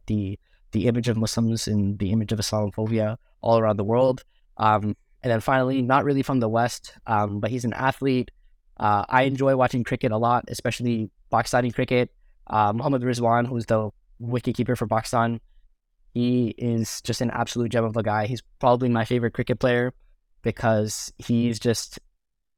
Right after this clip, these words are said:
good with the bat, good with the gloves, and he's also just an insane, like, just amazing character as well. Um, he's memorized the Quran. He's kind of created this, um, atmosphere within the Pakistan national team to, you know,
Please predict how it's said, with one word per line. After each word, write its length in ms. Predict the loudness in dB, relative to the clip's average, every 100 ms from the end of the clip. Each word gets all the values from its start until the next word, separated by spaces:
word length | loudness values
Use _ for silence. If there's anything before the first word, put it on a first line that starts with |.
| _ -20 _ _ -2
good 180 | -2 0
with 140 | -2
the 80 | 2
bat, 320 | 4 4 2 _ _ _
good 160 | -2 -2
with 100 | -2
the 80 | 0
gloves, 400 | 4 4 2 -4
and 200 | -8 -2
he's 240 | -2 -2
also 320 | -2 0 0
just 200 | -4 -4
an 200 | -2 -4 -8 -20 _ -4
insane, 560 | -2 0 0 2 0
like, 200 | 0 -2
just 180 | -4 -2
amazing 540 | -2 0 0 0 0
character 400 | 0 0 0 -2
as 140 | -2 0
well. 320 | 4 4 2 _ _ _ -2
Um, 360 | -2 0 -6 -8
he's 120 | -2
memorized 360 | 2 2 2
the 60 | -2
Quran. 440 | -4 0 0 0
He's 180 | -2 -4
kind 220 | -2 -2
of 80 | -2
created 320 | -2 -2 0
this, 320 | 0 -2 -2 -4
um, 340 | -4 -6 -10 -12
atmosphere 480 | -10 -6 -4 0 -2
within 220 | 0 0
the 80 | 0
Pakistan 600 | 0 -2 -2 -2 -2 -6 _ _ -8
national 380 | 0 0 0 -2
team 320 | 0 -2 0
to, 260 | 0 -2 -2 -2
you 60 |
know, 260 | 0 0